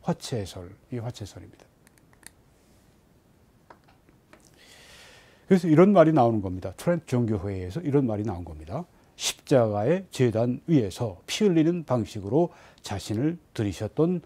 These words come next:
동일한 그리스도가", 네, 십자가에서, 십자가의 제단 위에서 피를 흘리시면서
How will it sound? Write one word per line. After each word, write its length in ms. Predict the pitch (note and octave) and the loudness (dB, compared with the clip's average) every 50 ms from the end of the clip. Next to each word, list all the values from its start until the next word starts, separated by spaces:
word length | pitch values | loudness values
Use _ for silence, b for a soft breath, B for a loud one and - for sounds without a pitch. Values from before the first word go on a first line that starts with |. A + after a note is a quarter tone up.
| b b b b b | b b b b b
동일한 600 | - - G2+ F#2 F2+ F2+ F2 F2+ B2+ D#3 F3 F3 - _ _ - | -10 -8 -8 -8 -8 -8 -6 -6 -4 -4 -6 -8 -12 _ _ -16
그리스도가", 840 | - G2+ F#2+ F2 - - - G2+ F2+ F2+ G#2+ A#2 G2+ E2+ E2 E2+ - - _ _ _ _ _ _ - | -14 -14 -12 -14 -12 -8 -8 -6 -4 0 0 0 0 -2 -6 -16 -20 -20 _ _ _ _ _ _ -14
네, 100 | A#2+ G2+ | -14 -14
십자가에서, 680 | - - - - C3 G#2+ G#2 G2 G2 F#2 - E3+ G3+ - _ _ _ _ | -14 -12 -8 -6 -6 -4 -4 -6 -8 -10 -10 -12 -14 -14 _ _ _ _
십자가의 440 | - - - - A2+ G#2+ G#2+ A2 G#2 | -20 -14 -10 -8 -6 -4 -4 -4 -4
제단 340 | - A#2 G2 G#2 G#2 G2+ | -4 -4 -4 -4 -6 -6
위에서 380 | G#2 G2+ G2 F#2+ - E3+ F#3+ - b b b b b b b b b b | -6 -6 -6 -6 -6 -6 -6 -6 b b b b b b b b b b
피를 280 | - - G#3 G#3 F3 D#3 | -6 -2 0 0 2 2
흘리시면서 680 | E3+ D3+ - - D3 C#3 B2+ B2+ - - G3 G#3+ G#3 | 2 2 0 0 -2 -4 -4 -2 0 0 0 0 0